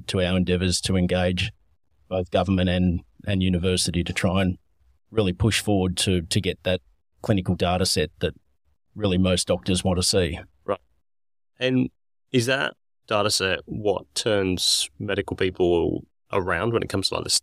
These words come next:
Speaker 2: the quote unquote stigma of this space?
Speaker 1: I think absolutely doctors and medical professionals love to see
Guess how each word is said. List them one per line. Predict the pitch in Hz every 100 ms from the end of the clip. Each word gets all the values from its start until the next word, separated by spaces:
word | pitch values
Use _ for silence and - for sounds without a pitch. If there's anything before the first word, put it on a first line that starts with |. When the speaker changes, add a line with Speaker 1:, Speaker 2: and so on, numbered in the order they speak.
| -
Speaker 2:
the | 113
quote | - 101
unquote | 92 92 -
stigma | - 85 90 160 - _ _
of | 90 85 82 _ _
this | - -
space? | - 67 - - _ _ _ _ _ _ _ _ _ _ _ _ _ -
Speaker 1:
I | 123
think | - 143 - -
absolutely | 120 - 120 110 104 107 104 92 - - 98
doctors | 110 - 101 95 92 - - -
and | 95 92 87 - _
medical | 110 107 98 92
professionals | 101 107 101 104 98 95
love | 104 104 92
to | 101
see | - 104 98